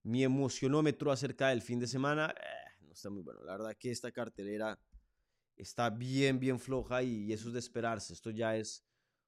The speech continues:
como que tradición en, en U F C, ¿no? De, de vamos a tener eventos muy, muy buenos y luego otros eventos ya más o menos. Y, y esto es debido a la cantidad que están haciendo hoy día.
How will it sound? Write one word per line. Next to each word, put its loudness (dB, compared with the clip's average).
como -4
que -4
tradición 2
en, -4
en -2
U 4
F 0
C, -2
¿no? -2
De, -2
de -8
vamos -4
a -10
tener -2
eventos -2
muy, -4
muy -2
buenos -2
y -4
luego -2
otros -14
eventos -14
ya -2
más -2
o 0
menos. -6
Y, -4
y -2
esto -4
es -8
debido 4
a 2
la -2
cantidad -2
que -16
están -8
haciendo -6
hoy -2
día. 2